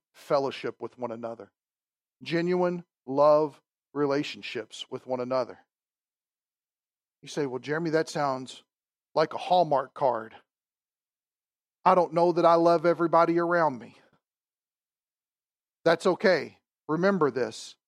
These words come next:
You do not have the capacity to love your brothers and sisters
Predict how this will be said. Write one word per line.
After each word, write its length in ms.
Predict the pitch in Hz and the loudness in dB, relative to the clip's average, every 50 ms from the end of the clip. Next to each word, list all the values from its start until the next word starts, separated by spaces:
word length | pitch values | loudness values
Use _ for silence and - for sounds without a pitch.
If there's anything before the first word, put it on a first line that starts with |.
| _ _ _ _ _ _ _ _ | _ _ _ _ _ _ _ _
You 380 | - 143 156 190 208 214 220 226 | -10 -4 0 2 2 2 2 0
do 180 | 180 180 170 165 | 0 0 -2 0
not 340 | 156 156 160 170 165 - | 2 4 4 4 2 0
have 320 | - 156 170 165 165 147 131 | 0 2 2 4 2 2 0
the 80 | 147 | -6
capacity 680 | - - 156 - - - 156 147 143 - - 139 131 131 127 | -8 -8 -10 -6 -2 0 2 2 0 -2 -6 -12 -12 -12 -8
to 120 | - 156 | -4 -2
love 280 | 143 147 147 147 139 135 | 0 2 2 2 2 -2
your 100 | 131 123 | -8 -6
brothers 380 | 113 135 127 123 127 123 - | -2 -2 -2 -2 -4 -6 -8
and 80 | 127 123 | -12 -12
sisters 600 | - - 143 - - - 101 - - - - - | -8 -6 -6 -6 -8 -12 -18 -20 -18 -20 -20 -20